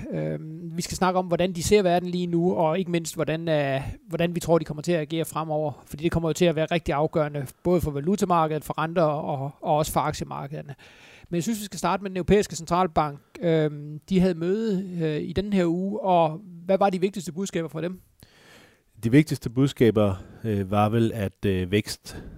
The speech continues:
Speaker 2: øh, udsigterne er mere, mere usikre og, og nok også mere, øh, negative, end, øh, end E C B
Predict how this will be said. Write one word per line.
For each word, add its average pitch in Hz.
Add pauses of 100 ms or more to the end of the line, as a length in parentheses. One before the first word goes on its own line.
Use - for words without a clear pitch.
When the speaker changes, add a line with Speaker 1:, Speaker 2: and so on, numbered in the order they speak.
(180)
Speaker 2:
øh, 98
udsigterne 101
er 90
mere, 101
mere 113
usikre 110
og, 92 (440)
og 101
nok 101
også 104
mere, 107 (160)
øh, 90 (180)
negative, 98
end, 87
øh, 85
end 87 (220)
E 98
C -
B -